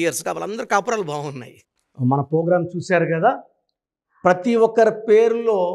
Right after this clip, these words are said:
ప్లస్లు ఉంటాయి, మైనస్లు ఉంటాయి. So, మీ పేరులో ఏమేం మైనస్లు ఉన్నాయి, ఏమేం జాగ్రత్తలు తీసుకోవాలి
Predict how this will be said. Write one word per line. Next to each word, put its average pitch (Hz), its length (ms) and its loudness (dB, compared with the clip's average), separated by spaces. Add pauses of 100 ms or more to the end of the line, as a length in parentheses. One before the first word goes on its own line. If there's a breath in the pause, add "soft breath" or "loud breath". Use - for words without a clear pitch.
(380)
ప్లస్లు 190 420 0
ఉంటాయి, 208 300 2 (600)
మైనస్లు 170 540 -2
ఉంటాయి. 117 240 -10 (960)
So, 185 60 2 (220)
మీ 220 120 4 (180)
పేరులో 214 440 4 (1000)
ఏమేం 214 240 2 (100)
మైనస్లు 180 480 0
ఉన్నాయి, 147 480 -2 (1040)
ఏమేం 214 260 2 (140)
జాగ్రత్తలు 175 500 2 (100)
తీసుకోవాలి 160 720 0